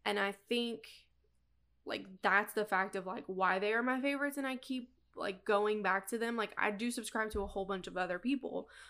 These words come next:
but, like, these people or these groups is because of the way they have their channel and they're more established.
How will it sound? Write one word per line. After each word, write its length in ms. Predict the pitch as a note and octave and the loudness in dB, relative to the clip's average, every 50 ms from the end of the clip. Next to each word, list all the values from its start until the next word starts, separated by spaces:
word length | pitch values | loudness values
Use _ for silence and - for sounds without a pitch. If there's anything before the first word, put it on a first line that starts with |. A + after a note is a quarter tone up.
| - - | -8 -2
but, 120 | - A3 | 0 2
like, 240 | G#3+ G#3+ G3+ F#3 F#3 | 4 2 2 0 -4
these 320 | G#3 A3 A#3 C4 B3+ B3 | -6 -4 -2 -2 -2 -4
people 600 | - - A3+ G#3 F#3+ - F#3+ F#3 F#3 F3+ F3+ G3+ - - _ _ _ _ _ _ _ _ _ _ - - - | -6 -6 -6 -6 -4 -2 -2 0 0 -2 -2 -6 -12 -16 _ _ _ _ _ _ _ _ _ _ -20 -4 2
or 140 | A#3 A3+ G#3+ | 2 4 4
these 240 | A3+ A#3+ C4+ C4 | 4 4 2 2
groups 420 | - - A3 G3+ F#3+ G3 F#3+ - - - | 2 4 4 6 6 4 0 -4 -2 0
is 160 | - A3 F#3+ | 0 0 2
because 360 | G3 A3 G#3+ - A#3 G#3+ G#3 | 0 -4 -2 -2 -2 0 0
of 160 | A3 G3 F3+ - | -2 -4 -2 -2
the 100 | G3+ F#3+ | -2 -2
way 320 | F#3 F3+ F#3+ F#3 F#3 G3 | -2 0 0 0 0 2
they 160 | F#3+ G3 F#3+ | 2 0 0
have 340 | G3 F#3 - - - G3+ F#3+ | -2 -2 -2 -2 -2 -2 0
their 160 | G#3+ A3 A#3 | 0 0 0
channel 460 | A#3+ - C4 B3+ B3+ C4 C#4 C4+ B3 - | 0 0 0 0 0 0 0 -2 -2 -2
and 160 | G#3+ G3+ G3+ | -4 -2 -2
they're 240 | G3+ G3+ G3 G3 F#3+ | 0 0 0 0 -2
more 420 | F3+ F#3+ G3 G3 G3 G3+ G3 G3 | -2 -6 -6 -4 -2 -2 0 -2
established. 1000 | F#3+ F#3+ - - - - - F3+ - F#3+ F#3 A3 B3+ C#4+ D#4 D4 D4 - - - | -2 -4 -6 -8 -4 0 2 2 4 2 2 0 -2 -2 -4 -4 -6 -10 -12 -12